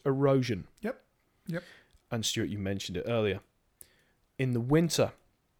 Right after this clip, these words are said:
Speaker 1: when things are wet, you get freezing temperatures.
Speaker 2: Mm-hmm.
Speaker 1: That causes the road then to become more brittle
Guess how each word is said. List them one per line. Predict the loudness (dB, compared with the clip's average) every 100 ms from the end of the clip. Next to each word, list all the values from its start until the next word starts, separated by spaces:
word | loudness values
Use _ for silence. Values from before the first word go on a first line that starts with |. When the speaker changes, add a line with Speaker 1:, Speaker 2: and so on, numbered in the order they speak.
| _ _ _
Speaker 1:
when | -10 -4
things | -2 0
are | 0
wet, | 0 0 -4 -16 -18 _ _ _
you | -4
get | 0 0 0
freezing | -4 -2 -2 -2
temperatures. | -4 -4 -4 -6 -8 -12 -14 -10 -6
Speaker 2:
Mm-hmm. | -4 -4 -8 _ _ -2
Speaker 1:
That | -2 -2
causes | -2 -2 -2 -2
the | 2
road | 4 2
then | 0 -4
to | -4
become | -10 -6 -4
more | -4 -6 -4
brittle | -2 -2 -4 -8